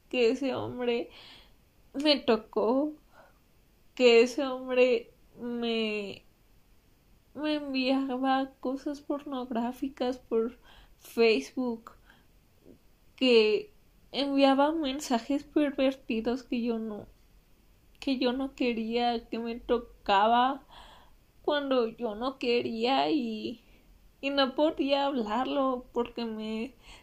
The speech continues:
sentía ahogada en un vaso y no sabía si había pasado o no.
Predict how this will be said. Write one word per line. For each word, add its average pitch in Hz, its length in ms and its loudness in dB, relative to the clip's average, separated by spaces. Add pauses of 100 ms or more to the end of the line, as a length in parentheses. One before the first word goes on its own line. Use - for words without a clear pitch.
sentía 262 580 -4
ahogada 226 580 2
en 208 140 -8
un 202 280 -10
vaso 196 360 0
y 214 140 -8
no 208 240 -10
sabía 214 500 -4
si 226 200 -4
había 247 400 -4
pasado 233 560 -4
o 214 60 -8
no. 233 380 -8